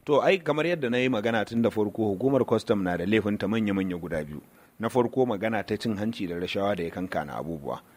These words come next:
Wasu za su zo su ba da cin hanci su shigo da kayan, wasu kuma za a ma bari su shigo, ba, ba su ba da cin hancin ba za su shigo da kayan, amma an haka kama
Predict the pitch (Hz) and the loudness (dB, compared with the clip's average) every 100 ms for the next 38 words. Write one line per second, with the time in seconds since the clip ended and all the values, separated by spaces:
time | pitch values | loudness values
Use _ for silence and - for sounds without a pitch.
0 | _ - 110 123 120 117 120 117 92 113 | _ -2 -2 2 2 2 0 -2 -2 -2
1 | 107 107 104 101 101 95 95 90 - 82 | 2 2 2 0 -4 -6 -6 -8 -10 -10
2 | 80 87 80 82 76 85 131 135 143 139 | -4 -2 -2 -4 -2 -2 -4 -4 -4 0
3 | 139 123 107 104 113 107 95 87 90 101 | 0 2 0 2 2 0 -4 -8 -4 -2
4 | 92 85 92 92 113 131 113 120 104 107 | -2 -4 -4 -2 2 4 4 0 -2 -4
5 | 98 92 95 98 - 87 92 87 85 87 | -2 -2 0 -2 -4 -8 -2 -2 0 -2
6 | 80 92 107 120 117 104 110 113 107 | -2 -4 -4 -4 -4 -2 0 0 0